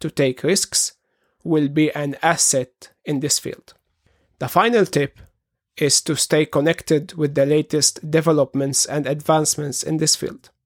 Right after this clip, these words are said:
And if you have any questions or would like to reach out to me for any reason, you can find me on Twitter.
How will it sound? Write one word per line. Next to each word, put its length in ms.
And 340
if 160
you 80
have 220
any 160
questions 560
or 320
would 260
like 380
to 320
reach 420
out 480
to 160
me 420
for 320
any 380
reason, 540
you 200
can 420
find 340
me 140
on 280
Twitter. 400